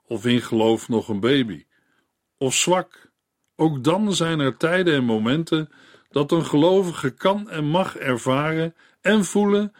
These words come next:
dat hij of zij een kind van God is. Denken we nog even terug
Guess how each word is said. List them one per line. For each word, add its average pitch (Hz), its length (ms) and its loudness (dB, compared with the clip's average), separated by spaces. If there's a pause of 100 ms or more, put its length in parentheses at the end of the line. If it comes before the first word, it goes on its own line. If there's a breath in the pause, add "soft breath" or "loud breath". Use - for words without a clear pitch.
(180 soft breath)
dat 143 220 -2
hij 160 240 2
of 143 100 -2
zij 156 260 -2
een 143 100 -4
kind 143 240 0
van 156 160 -4
God 185 280 -6
is. - 300 -16 (800 soft breath)
Denken 175 300 0
we 170 60 2
nog 165 180 0
even 196 480 -2
terug - 480 -2